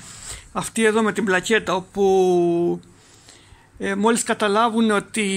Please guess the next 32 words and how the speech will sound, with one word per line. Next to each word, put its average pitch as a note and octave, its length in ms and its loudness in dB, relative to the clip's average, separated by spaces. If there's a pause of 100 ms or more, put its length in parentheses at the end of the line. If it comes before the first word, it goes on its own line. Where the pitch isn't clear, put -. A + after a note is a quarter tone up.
(400)
η F#3+ 100 -4
μπαταρία F#3+ 640 0 (1500)
έχει G#3+ 220 -2
φορτίσει, A3 840 -2 (880)
ε, G#3 720 0
κλείνει A#3+ 220 4
μόνος A3+ 400 4
του - 80 -4
αυτός F3+ 180 -2
ο F3 60 0
φορτιστής. E3+ 600 -4 (760)
Δηλαδή, G3 340 0
μη A3+ 180 4
βάλετε A3 640 0 (1300)
του F#3+ 120 -10
παλιού G3+ 280 2
τύπου. G3+ 340 -2
Α, F#3 100 -2
μισό E3+ 280 -4
λεπτό G#3 280 -2
να G3+ 100 -2
κατέβω F#3+ 340 -4
κάτω G#3 200 -4
να G3 60 -4
σας - 160 -8
το F#3 80 -4
δείξω F3+ 280 -6
τον F3 300 -6
άλλο F3 160 -2
φορτιστή F3 420 -10
που D#3+ 160 -10
έχω. F#3+ 280 -6